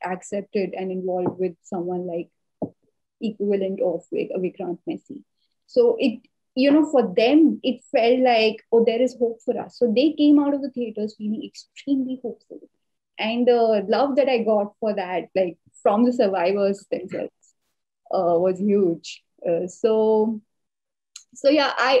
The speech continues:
I think in the long run, I mean, those were, the choice was that we wanted to focus on trauma and healing. That was the third act. The, it was always, it was always,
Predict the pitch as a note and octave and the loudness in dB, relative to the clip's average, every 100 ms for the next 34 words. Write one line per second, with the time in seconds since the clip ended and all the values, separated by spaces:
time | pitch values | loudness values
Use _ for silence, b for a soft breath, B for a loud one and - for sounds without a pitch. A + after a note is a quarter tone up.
0 | - C4 C4+ D#4+ D#4 D4 C#4+ C#4 B3 A3+ | 2 0 2 2 4 4 6 4 4 2
1 | C4 C#4 C#4+ b b C4+ D#4 D4 D4+ D#4 | 0 -2 -4 b b 2 4 6 4 -2
2 | A#3 B3 - B3+ C#4 D4 D4+ C4+ C#4 C#4 | -4 -4 0 2 2 2 0 0 -2 -2
3 | B3+ A#3 B3 A3+ A3 B3+ B3 - A#3 A3+ | -4 -4 -6 -6 -6 -6 -6 -2 -2 -2
4 | A3+ A3 G#3+ G#3+ F#3+ F#3+ F#3+ G#3 G3 F#3 | -6 -6 -6 -6 -6 -8 -8 -8 -6 -6
5 | G3+ G3+ G#3+ C4 D4 - _ _ - A3 | -6 -2 0 2 2 0 _ _ -2 0
6 | G#3+ B3 A#3+ C4 B3+ G3+ G3+ G3+ F#3 F3 | 4 4 4 0 -2 -2 -2 -4 -10 -12
7 | - - _ _ - A3 G3+ - _ _ | -16 -20 _ _ -4 -2 -2 -6 _ _
8 | _ - B3 B3+ B3 G#3+ G#3+ A#3 A3+ - | _ -4 0 2 2 2 4 4 2 -2
9 | _ _ _ _ A3 A3 A#3+ A3 G#3+ A#3 | _ _ _ _ -6 0 2 2 2 0